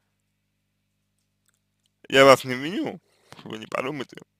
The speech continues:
чего плохого, пожалуйста. Вас не обвиняю. Просто говорю о том, что это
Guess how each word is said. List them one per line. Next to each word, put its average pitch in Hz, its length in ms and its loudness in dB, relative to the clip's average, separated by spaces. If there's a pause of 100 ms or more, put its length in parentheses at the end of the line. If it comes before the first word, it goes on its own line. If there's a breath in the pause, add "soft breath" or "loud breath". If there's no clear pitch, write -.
(600)
чего 117 240 -6
плохого, - 520 -6
пожалуйста. 104 580 -14 (1160)
Вас - 200 -14 (120)
не - 100 -12
обвиняю. - 440 -10 (3000)
Просто 131 380 -2
говорю 123 400 6
о 117 60 8
том, 156 220 -2
что 104 460 -2 (4000 soft breath)
это 98 680 2